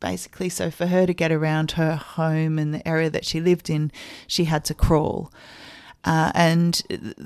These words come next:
their family didn't have a particularly hygienic toilet, and it was pretty dark. And so people used to, and the neighbours used to use it as well. And they'd go in and they'd go to defecate, they'd go to poo and they'd poo around the toilet.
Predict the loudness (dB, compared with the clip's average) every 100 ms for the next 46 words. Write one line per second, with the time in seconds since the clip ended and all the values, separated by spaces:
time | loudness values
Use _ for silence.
0 | -4 4 4 4 0 -2 -4 -2 2 4
1 | 4 2 -2 -4 -6 -4 -2 -2 -4 -8
2 | -10 -10 -10 -10 -10 -8 -6 -6 -8 -12
3 | _ -6 -2 -2 -2 -4 -4 -8 -4 0
4 | 0 0 -2 -10 -6 -4 -2 -4 -6 -8
5 | -10 _ -6 -6 -2 0 2 0 -6 -8
6 | -2 0 -2 0 -2 0 -4 -2 -2 -2
7 | -2 -2 -2 -6 0 6 6 6 4 2
8 | 0 0 -4 -4 0 0 0 0 -2 2
9 | 4 4 0 -8 -16 0 4 4 4 0
10 | _ _ -14 0 4 6 6 4 2 0
11 | 0 -2 -2 -2 2 2 0 -6 -6 -6
12 | -8 -14 _ _ -6 -4 -4 -6 -8 -8
13 | -8 -2 -2 -2 0 2 2 0 -6 2
14 | 2 4 0 0 -2 -4 -8 -6 -4 -4
15 | -6 -8